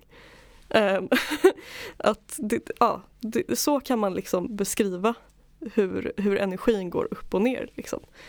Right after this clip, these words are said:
Eh, så att det jag skulle säga är att folk med A D H D brukar ha väldigt mycket energi, men, eh, det betyder inte att vi är bra på att fördela energin jämnt över hela dagen eller över långa tidsperioder, liksom.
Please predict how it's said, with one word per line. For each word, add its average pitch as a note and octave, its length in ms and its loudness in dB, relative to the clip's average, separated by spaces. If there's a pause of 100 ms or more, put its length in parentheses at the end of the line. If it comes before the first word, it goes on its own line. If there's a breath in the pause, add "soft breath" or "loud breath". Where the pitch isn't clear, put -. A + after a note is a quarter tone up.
(440 loud breath)
Eh, F#3+ 480 0
så - 180 -2
att - 340 -10 (460)
det A3 100 2
jag A#3+ 160 2
skulle F4 200 0
säga F#3+ 260 0
är F#2 100 0
att - 260 -4 (440)
folk - 360 -2
med G#3 120 2
A G#3 40 4
D G#3 100 -2
H A3+ 180 0
D B3+ 120 0
brukar B3+ 440 0
ha G3 140 0
väldigt - 340 -4
mycket G#3 260 0
energi, B3 360 -2 (640 soft breath)
men, F#3+ 380 0 (580)
eh, F#3 220 0 (360)
det G#3 180 2
betyder C4 300 0
inte B3 200 2
att F3+ 80 -4
vi F#3 160 0
är F3+ 40 -2
bra E3+ 200 0
på - 160 -8
att - 100 -6
fördela C#4+ 520 0
energin G3+ 440 -2
jämnt - 560 -6
över F3+ 200 2
hela F3+ 320 0
dagen F3+ 500 0
eller E3+ 280 -2
över - 420 -2 (440 soft breath)
långa F3+ 280 2
tidsperioder, G3+ 920 -2
liksom. - 220 -8